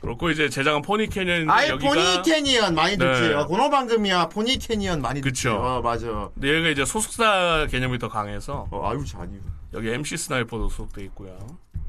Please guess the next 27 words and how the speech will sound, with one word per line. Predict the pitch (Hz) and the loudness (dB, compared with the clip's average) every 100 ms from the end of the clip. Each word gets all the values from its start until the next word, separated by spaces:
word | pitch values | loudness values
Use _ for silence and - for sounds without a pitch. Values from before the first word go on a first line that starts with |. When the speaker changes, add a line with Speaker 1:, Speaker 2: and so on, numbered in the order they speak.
| - - - - - | -6 -8 -12 -16 -4
Speaker 2:
아, | 165 | 0
Speaker 1:
하나자와 | 147 135 123 117 | 0 2 2 0
카나. | - 110 117 165 220 - - | -2 -4 -4 -6 -6 -8 -2
Speaker 2:
엠씨 | 170 208 | 0 2
스나이퍼가 | 240 233 185 185 | 4 2 2 0
진짜? | 165 151 427 - - | 0 2 0 -2 -2
Speaker 1:
예, | 120 123 101 90 - | 2 2 0 -4 -4
일본에서 | 147 160 147 120 | -2 0 0 0
활동할 | 120 135 151 143 131 | -2 -2 0 0 0
때는 | 139 113 110 165 | -2 0 -2 -6
이제 | 117 117 | -10 -12
포니 | 107 131 131 | -10 -8 -8
캐니언 | 127 120 117 110 | -4 -2 -2 -2
소속사에서 | 113 - 113 156 | -8 -8 0 4
Speaker 2:
오! | 247 294 302 294 285 220 135 - - _ | 6 6 6 6 6 4 0 -12 -20 _
Speaker 1:
활동을 | - - 135 127 | -6 -2 2 4
Speaker 2:
오, | |
Speaker 1:
하는 | 269 226 | 4 6
Speaker 2:
놀라운데? | 277 269 233 269 | 6 4 4 4
Speaker 1:
거죠. | 226 | 4
Speaker 2:
엠씨 | 202 254 | 4 2
Speaker 1:
음. | 240 | 2
Speaker 2:
스나이퍼가 | 233 233 226 226 190 | 4 2 4 4 2
포니 | 247 247 | 0 -4
캐니언. | - 208 165 | -4 -4 -4
Speaker 1:
엠씨 | 160 - 147 | -6 -10 -10
스나이퍼. | 131 147 139 | -12 -12 -14